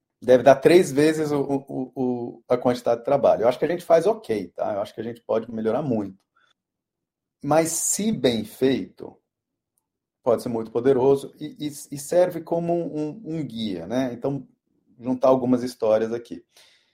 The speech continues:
Tem essa conversa do, do é solitário no topo, né? Então, o líder da organização não tem com quem falar, et cetera, et cetera. Ela é, tem boa dose de verdade aí. Você pode ter um time de liderança, que nem a gente tem, com quem você pode ter boas conversas, et cetera, mas tem conversa também que não dá pra ter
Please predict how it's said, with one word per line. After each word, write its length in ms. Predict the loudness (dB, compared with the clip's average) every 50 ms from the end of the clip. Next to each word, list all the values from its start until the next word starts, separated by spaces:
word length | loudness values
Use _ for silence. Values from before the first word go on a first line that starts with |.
| _ _ _ _ _ _ _ _ _ _ _ _ _ _ _ _ _
Tem 140 | -2 -2 -2
essa 180 | 0 -2 -2 0
conversa 560 | 0 0 2 4 4 4 4 2 0 -2 -2
do, 720 | 0 2 4 4 4 4 4 0 -2 -4 -6 -8 -10 -12
do 580 | -12 -12 -10 -8 -8 -8 -10 -12 -14 -16 -14 -8
é 80 | -6 -6
solitário 720 | -4 4 6 6 6 6 4 4 6 8 8 8 6 4
no 100 | 2 0
topo, 480 | 0 0 0 0 0 -2 -6 _ -16
né? 180 | -10 -6 -6 -6
Então, 200 | -6 -6 -6 -6
o 60 | -4
líder 280 | -4 -2 0 0 0 2
da 80 | 4
organização 460 | 2 2 2 -2 -4 -6 -6 -6 -4 -4
não 100 | -4 -2
tem 160 | -4 -6 -8
com 160 | -8 -10 -12
quem 160 | -10 -10 -10
falar, 360 | -8 -6 -6 -4 -2 -2 -2
et 80 | -4 -2
cetera, 300 | -4 -6 -6 -6 -8 -12
et 60 | -8
cetera. 320 | -6 -6 -6 -6 -10 -16 -18 _ _ _
Ela 380 | -8 -2 0 0 0 -2 -6 -14 _ _ _ _ _ _ _ _ _ _ _ _ _ -8
é, 80 | -6
tem 340 | -6 -6 -10 -4 -4 -2 -2
boa 220 | 2 2 2 4 4
dose 300 | 6 4 4 4 2 -2
de 80 | -6
verdade 580 | -2 -2 -2 0 2 2 2 2 2 0 -4 -6
aí. 260 | -8 -6 -8 -10 -12 _ _ _ _ _ _
Você 140 | _ -10 -2
pode 220 | 0 0 0 0
ter 80 | 0 -2
um 80 | -4
time 200 | -4 -4 -6 -6
de 120 | -4 -4 -6
liderança, 560 | -6 -4 0 0 2 2 2 0 -2 -6 -10
que 80 | -8 -6
nem 80 | -6
a 40 | -6
gente 240 | -6 -6 -8 -10 -8
tem, 220 | -8 -6 -6 -6
com 140 | -6 -8 -14
quem 180 | -12 -10 -10 -8
você 220 | -8 -8 -8 -8
pode 280 | -4 0 0 0 0 -2
ter 100 | -6 -6
boas 220 | -2 -2 -2 -2
conversas, 580 | -2 -8 -12 -6 -2 0 0 0 -2 -4 -8 -12
et 60 | -4
cetera, 280 | -2 -2 -2 -2 -4
mas 120 | -8 -8 -8
tem 140 | -8 -12 -12
conversa 320 | -8 -4 -2 -2 -2 -4
também 180 | -6 -8 -8 -8
que 120 | -6 -6
não 200 | -4 -4 -4 -2
dá 160 | 0 0 0
pra 160 | 0 -2 -8
ter 320 | -12 -8 -6 -8 -8 -8